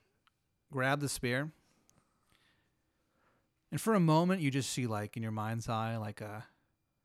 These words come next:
a bolt of lightning hit the ground. In the crater,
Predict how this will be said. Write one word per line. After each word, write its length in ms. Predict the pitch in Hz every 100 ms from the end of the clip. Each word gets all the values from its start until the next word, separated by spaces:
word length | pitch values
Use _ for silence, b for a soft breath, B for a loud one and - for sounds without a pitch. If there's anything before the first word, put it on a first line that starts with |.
| _ _ _ _ _ _ _ _ _
a 80 | -
bolt 260 | 113 123 120
of 140 | 104
lightning 460 | 107 113 110 110 120 _ _ _ _ _ _ _ _ _ _ _ -
hit 100 | 120
the 80 |
ground. 340 | 120 117 117 127 _ _ _ _ _ _ _ _ _ _ _ _ _ _ _ _ _ _ _ -
In 140 | 127
the 60 | 120
crater, 560 | - 120 113 117 120